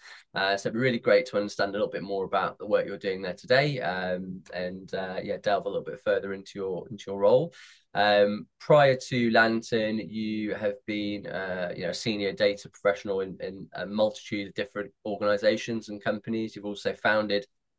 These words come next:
several of your own ventures as well, so clearly have a, a very strong entrepreneurial, uh, streak and, and flair to your experience. So, um,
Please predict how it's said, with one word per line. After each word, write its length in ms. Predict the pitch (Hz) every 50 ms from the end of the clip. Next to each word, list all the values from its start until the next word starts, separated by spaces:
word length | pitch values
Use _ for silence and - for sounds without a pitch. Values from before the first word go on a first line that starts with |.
| _ _ _
several 320 | - - - 120 113 117 117
of 100 | 107 110
your 140 | 113 117 113
own 340 | 117 120 120 123 123 117 - -
ventures 480 | 123 123 123 - - - 131 123 117
as 120 | 120 113 -
well, 220 | 123 123 127 131
so 140 | 131 - 123
clearly 220 | 107 - 113 110 107
have 140 | 107 104
a, 160 | 113 110 110 98
a 100 | 98 101
very 160 | 107 107 107
strong 260 | - - - 104 104
entrepreneurial, 840 | 107 104 - - 113 104 - 120 117 113 110 113 110 110 107 107 - - _ _ _ _ _ -
uh, 160 | 110 110 107
streak 500 | - - - 131 120 127 123 - - - -
and, 200 | 107 113 110 104
and 200 | 98 110 110 -
flair 320 | - - 117 113 113 -
to 100 | - - -
your 160 | 117 110 107
experience. 760 | 104 - - - - 110 107 113 123 127 - - - - - -
So, 460 | - - 123 117 117 117 117 120 120
um, 460 | 120 120 123 123 123 123 123 123 117